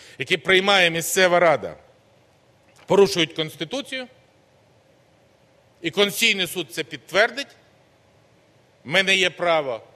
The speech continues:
розпустити Верховну Раду і звернутися за підтвердженням цього місцеву раду.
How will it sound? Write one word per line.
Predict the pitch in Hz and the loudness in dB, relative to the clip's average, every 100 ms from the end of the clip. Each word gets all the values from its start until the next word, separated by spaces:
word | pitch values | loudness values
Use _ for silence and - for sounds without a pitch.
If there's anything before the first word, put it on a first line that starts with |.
| - | -8
розпустити | 156 160 175 170 180 165 | -6 -4 -8 -4 -2 -2
Верховну | 147 147 170 151 | -4 0 -2 0
Раду | 180 247 240 | 0 0 -2
і | |
звернутися | 180 180 - 208 220 - 196 - | -4 -6 -8 -8 -6 -4 -6 -6
за | 131 202 | -4 -4
підтвердженням | - 175 - 196 135 123 120 120 | -6 -14 0 0 0 -4 -10 -12
цього | 127 208 202 202 - _ _ _ _ _ _ _ _ _ _ _ _ | -8 -6 -6 -8 -18 _ _ _ _ _ _ _ _ _ _ _ _
місцеву | 156 170 185 131 104 | -14 -4 -2 0 -4
раду. | 87 | -10